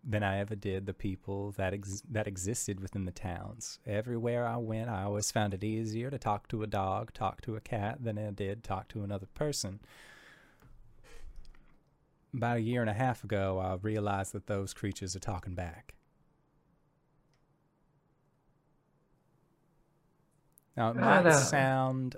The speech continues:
Speaker 1: a little wild, but, and she, uh, extends her hand out, and you see, like, a squirrel on the other side of this park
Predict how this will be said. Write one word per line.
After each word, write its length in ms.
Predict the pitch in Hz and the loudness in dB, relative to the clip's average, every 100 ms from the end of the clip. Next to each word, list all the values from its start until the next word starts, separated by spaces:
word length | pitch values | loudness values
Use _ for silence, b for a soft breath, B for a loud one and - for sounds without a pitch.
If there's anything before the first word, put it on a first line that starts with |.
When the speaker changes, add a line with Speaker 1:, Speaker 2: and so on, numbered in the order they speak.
| - | -4
Speaker 1:
a 60 | 120 | -2
little 360 | 101 107 165 | 0 0 0
wild, 640 | 208 226 147 101 98 107 - _ | 0 2 4 4 2 -2 -8 _
but, 460 | 170 147 104 135 - _ _ - _ | 4 4 4 2 -2 _ _ -20 _
and 200 | 143 131 | 6 8
she, 880 | - 143 139 139 139 143 143 135 131 - - | 6 4 4 4 4 4 6 6 4 0 8
uh, 680 | 127 123 120 120 123 123 123 - _ - | 10 12 10 10 10 8 6 0 _ -2
extends 720 | 135 - - 143 135 160 - | 0 0 4 6 8 6 4
her 180 | 170 143 | 4 4
hand 340 | 135 131 120 113 | 4 6 4 6
out, 260 | 113 131 | 6 6
and 140 | 104 110 | 2 -2
you 80 | |
see, 280 | 110 - 123 | -2 0 2
like, 200 | 131 120 | 2 2
a 40 | 95 | 4
squirrel 640 | - - 110 110 131 143 | 6 6 4 4 4 2
on 140 | 120 | 2
the 140 | 110 107 | 2 2
other 220 | 107 117 | 2 4
side 220 | - 117 | 6 6
of 40 | 110 | 6
this 140 | 107 | 2
park 460 | - - 110 147 - | 2 2 2 2 -4